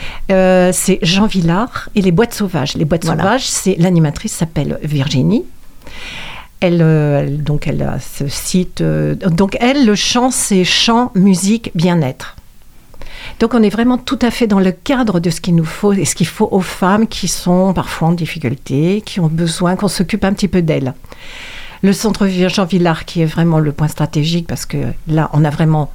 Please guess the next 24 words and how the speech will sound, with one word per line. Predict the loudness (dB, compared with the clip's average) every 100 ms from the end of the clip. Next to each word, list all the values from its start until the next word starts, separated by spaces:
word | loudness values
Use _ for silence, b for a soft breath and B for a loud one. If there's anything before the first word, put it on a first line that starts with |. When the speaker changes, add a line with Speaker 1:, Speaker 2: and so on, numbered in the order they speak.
| 0
Speaker 1:
besoin | 2 2 2
d'eux | 2 4
et | 4 4
on | 2
est | 2
vraiment, | 0 0 2 4 2 0 B B B B
il | 0 2
y |
a | 0
Stéphanie | 0 0 0 2 4 4
et |
Clémence, | 2 2 2 2 0 -2 -4
euh, | -2 -2 -2
vraiment | -4 0 0 0
qui | -2
sont | 0
en | 2
lien | 4 2
avec | 0 0
les | -2
familles | 0 4 4 4 2
et |
qui, | -2 -4 -2 0
euh, | -2